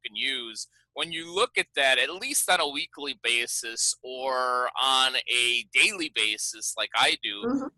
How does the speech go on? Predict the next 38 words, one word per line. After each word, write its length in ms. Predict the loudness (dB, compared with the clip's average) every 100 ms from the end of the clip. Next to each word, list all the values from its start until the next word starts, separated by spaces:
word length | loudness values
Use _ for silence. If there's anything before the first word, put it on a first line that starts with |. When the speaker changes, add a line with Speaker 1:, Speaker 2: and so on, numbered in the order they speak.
| 0
Speaker 1:
you 40 | 2
know, 60 |
you 120 | 2 0
begin 320 | 2 2 2
to 80 | 0
think 300 | 0 -2 -2
and 100 | -8
say, 140 | -8
"You 80 | -4
know 140 | -2 2
what? 260 | 4 4 2 0
I 80 | 2
got 220 | 2 0
food 320 | -6 -10 -8
at 80 | -6
home. 300 | -6 -6 -8 -4 0
I 60 | 0
really 460 | 0 -6 -4 -2
don't 320 | -2 -2 -4 -10
need 300 | -6 -6 -6
to 60 | -6
spend 360 | -6 -4 -6 -4
Speaker 2:
Right. 80 | -6
Speaker 1:
fifteen 360 | -6 -4 -4 -2
bucks 380 | -2 -2 -2 -4
on 180 | -2 -2
this 180 | -4 -6
breakfast 540 | -4 -4 -4 -10 -10
burrito 520 | -12 -6 -2 0 0
and 80 | 0
a 40 | -2
coffee." 460 | 2 2 2 2 2 2 2 0 0 2
<laughs> 300 | 0 2 0 _ -2 -2 -10 -10 _ _ _ _ _ _ _ _ -12
Speaker 2:
Mm-hmm. 440 | -6 -4 -4 -6 -8 _ _ _ _ -18 -2
It's 220 | 0 2
such 300 | 2 4 4
a 100 | 2
simple 880 | 2 0 0 2 2 4 4 2 -2